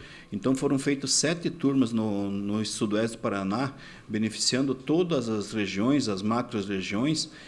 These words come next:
onde o pessoal, é, levou, é, a sua equipe técnica através desse treinamento, todas as informações corretas com o produtor, como ele faz a tríplice lavagem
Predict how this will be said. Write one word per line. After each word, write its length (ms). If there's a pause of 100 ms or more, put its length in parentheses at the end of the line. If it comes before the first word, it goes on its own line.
(200)
onde 540
o 60
pessoal, 600 (300)
é, 440
levou, 680
é, 440
a 80
sua 200
equipe 260
técnica 500
através 400
desse 340
treinamento, 760 (480)
todas 400
as 140
informações 640
corretas 580
com 120
o 40
produtor, 640
como 240
ele 80
faz 320
a 60
tríplice 340
lavagem 520